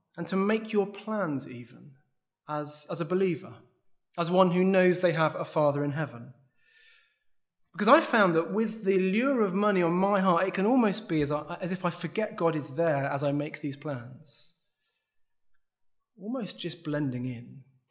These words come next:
and living and worrying and budgeting like I've not got a gracious Father in heaven who loves me.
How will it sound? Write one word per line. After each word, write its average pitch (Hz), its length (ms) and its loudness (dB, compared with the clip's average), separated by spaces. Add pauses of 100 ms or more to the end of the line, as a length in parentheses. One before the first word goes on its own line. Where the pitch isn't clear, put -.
(260)
and 143 180 -2
living 185 400 -4
and 135 300 -6
worrying 175 560 -2
and 139 180 -6
budgeting 160 920 -4 (840)
like 156 240 -6
I've 160 140 -4
not 185 280 -4
got 139 180 -4
a 135 40 -6
gracious 139 460 -2
Father 135 340 -4
in 127 100 -6
heaven 123 260 -8
who 143 80 -6
loves 190 280 -8
me. - 280 -18